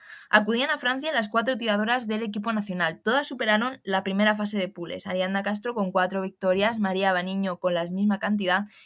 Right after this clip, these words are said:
y Andrea Breto con tres. Tenían que pasar por el tablón preliminar para poder seguir en competición. Allí Ari Castro perdía en la directa de ciento veintiocho contra la francesa Tayan, mientras que Andrea y María llegaron un poquito más lejos. En previo de sesenta y cuatro caían ante Solène Boutry-,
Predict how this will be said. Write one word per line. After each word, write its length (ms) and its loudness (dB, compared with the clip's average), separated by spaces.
y 80 2
Andrea 220 2
Breto 280 0
con 180 2
tres. 340 -2
Tenían 320 4
que 120 2
pasar 320 2
por 140 2
el 80 -2
tablón 280 0
preliminar 580 0
para 220 6
poder 200 4
seguir 260 2
en 100 2
competición. 640 -4
Allí 280 2
Ari 180 4
Castro 420 -2
perdía 360 0
en 60 -2
la 80 4
directa 360 0
de 80 -4
ciento 240 0
veintiocho 520 -4
contra 320 -2
la 80 2
francesa 420 -6
Tayan, 420 -2
mientras 360 -2
que 80 -2
Andrea 280 4
y 60 0
María 420 0
llegaron 320 4
un 100 0
poquito 280 -2
más 200 2
lejos. 420 -2
En 100 -2
previo 240 2
de 80 0
sesenta 300 0
y 80 -2
cuatro 360 2
caían 460 2
ante 300 -2
Solène 340 2
Boutry-, 480 0